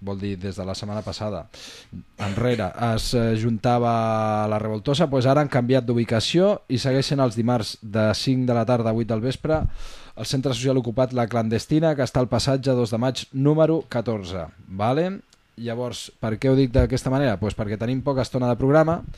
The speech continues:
y tenemos la, bueno, no sé, el placer de compartir un rato de programa con el compañero Julián, que está a punto de,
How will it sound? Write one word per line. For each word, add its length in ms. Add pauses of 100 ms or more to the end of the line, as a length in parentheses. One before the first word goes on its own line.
(520)
y 180
tenemos 600
la, 2000
bueno, 280 (380)
no 80
sé, 240
el 80
placer 380
de 80
compartir 360
un 100
rato 200
de 80
programa 400
con 120
el 140
compañero 540
Julián, 500
que 100
está 200
a 80
punto 340
de, 540